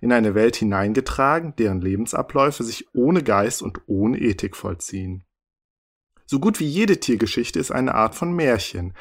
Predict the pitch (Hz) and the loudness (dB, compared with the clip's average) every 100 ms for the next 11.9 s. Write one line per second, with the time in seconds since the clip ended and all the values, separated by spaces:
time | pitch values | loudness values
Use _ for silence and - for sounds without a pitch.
0 | - - - 98 104 104 107 170 214 _ | -18 -18 -4 0 2 2 0 -4 -4 _
1 | - 101 131 - - 110 101 104 107 170 | -6 4 4 4 -2 0 0 -2 0 -2
2 | 196 - 107 - 95 98 104 113 107 - | -2 -4 -4 -2 -2 -2 -2 -2 -2 -2
3 | 104 95 131 117 107 - 101 104 123 - | -2 -2 0 -2 -4 -4 -2 0 -2 -4
4 | - - _ - 156 104 92 - 123 165 | -8 -16 _ -6 -2 -2 -2 -4 -4 -4
5 | 151 139 95 - 113 - - - - 151 | -2 -2 -2 -6 -12 -12 -12 -12 -12 -16
6 | - _ _ - - - - - - - | -20 _ _ -20 -20 -20 -16 -6 -4 -4
7 | - - - 110 104 110 120 135 147 147 | -8 -20 -8 -4 0 2 2 2 0 0
8 | 170 165 - 165 170 160 160 175 - 190 | -2 -2 0 2 4 2 0 -2 -2 -2
9 | - 147 95 98 101 92 117 113 120 139 | 0 0 0 -4 -8 0 2 4 2 2
10 | 135 135 139 143 - 147 143 147 143 131 | 2 2 0 0 0 0 4 6 6 4
11 | 95 110 - - 120 - - 185 | 2 0 0 -2 -2 -2 -2 -2